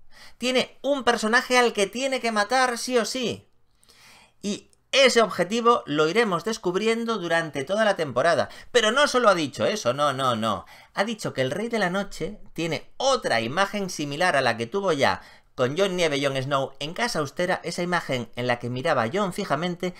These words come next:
levantaba los brazos y hacía que se levantaran los espectros. Una cosa similar, pero todavía más espectacular. Así que agarrados a la silla,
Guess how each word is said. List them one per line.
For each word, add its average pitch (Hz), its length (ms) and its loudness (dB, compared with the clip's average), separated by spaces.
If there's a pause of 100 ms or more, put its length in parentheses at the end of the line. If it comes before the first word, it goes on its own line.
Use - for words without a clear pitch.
(220)
levantaba 143 560 2
los 143 180 -4
brazos 190 480 -4
y 151 80 -4
hacía 220 320 -4
que 190 100 -2
se 180 120 -4
levantaran 160 560 2
los 170 140 -4
espectros. 95 680 -8 (800)
Una 269 280 4
cosa 262 260 6
similar, 262 540 0 (140)
pero 233 260 8
todavía 233 640 4
más 254 640 2
espectacular. 208 920 4
Así 214 240 2
que 233 240 2
agarrados 208 720 6
a 262 80 6
la 214 100 8
silla, 247 500 0